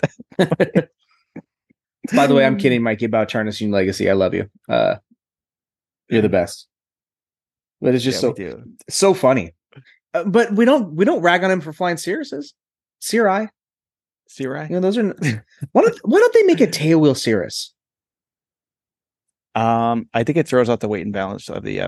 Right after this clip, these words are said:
Speaker 2: parachute.
Speaker 1: I'll buy that.
Speaker 2: <laughs>
Speaker 1: That sounds really, that sounds really technical and, and, um, uh, researched. I, I'll buy that. I like it.
Speaker 2: <laughs> Oh, God. But yeah, we love Mikey G. And, uh, honestly,
Speaker 1: Yeah.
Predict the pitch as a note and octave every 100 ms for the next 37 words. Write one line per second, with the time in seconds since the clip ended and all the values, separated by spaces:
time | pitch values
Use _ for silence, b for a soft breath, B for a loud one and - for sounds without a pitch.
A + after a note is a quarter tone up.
0 | - G2+ F#2+ - G2 - _ _ _ _
1 | _ _ _ _ _ _ _ _ _ _
2 | _ _ _ _ _ _ - C3 G#2+ G2+
3 | G#2+ - D#3+ - B2 - C#3+ D#3+ C3+ A2
4 | A#2 C3 B2+ B2 G#2 C#3 C#3+ D3+ G#2+ G#2
5 | A2+ A2 G#2+ G#2+ A2 G2+ G#2+ G#2+ G2+ G2
6 | - G#2 G2 F#2+ F#2+ - F#2+ F#2 F#2+ G2+
7 | _ _ _ _ _ _ _ _ - G#2+
8 | G2+ G#2 G2+ - - - - _ _ _
9 | B2 A#2 A2 F#2+ F2 - _ _ _ _
10 | - A2 - F3 D3+ D3 C#3+ C3+ _ _
11 | _ _ G2+ G#2 G2 G2+ A2 A2 G#2+ C3
12 | A2+ G2+ F#2+ G2+ F#2 F#2+ G2 _ _ -
13 | A#2 A2 G#2 G2 F#2+ G2+ - _ C3+ D3
14 | E3 F#3 F3+ F3 F2